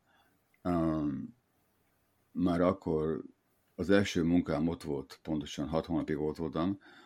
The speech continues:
aztán elhagytam azt a, azt a helyet, ahogy, ahogy, hogy inkább egy, egy magánpraxist, uh, építsek ki, de mindig volt bennem az az érzés, hogy vissza kell majd térnem.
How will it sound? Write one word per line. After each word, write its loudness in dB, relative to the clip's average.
aztán -4
elhagytam 0
azt -8
a, -6
azt -14
a -8
helyet, -2
ahogy, -4
ahogy, -4
hogy -4
inkább -8
egy, -4
egy -8
magánpraxist, -6
uh, -6
építsek -6
ki, -2
de 4
mindig 10
volt 4
bennem 2
az -2
az -2
érzés, 2
hogy 0
vissza 0
kell -4
majd -2
térnem. -4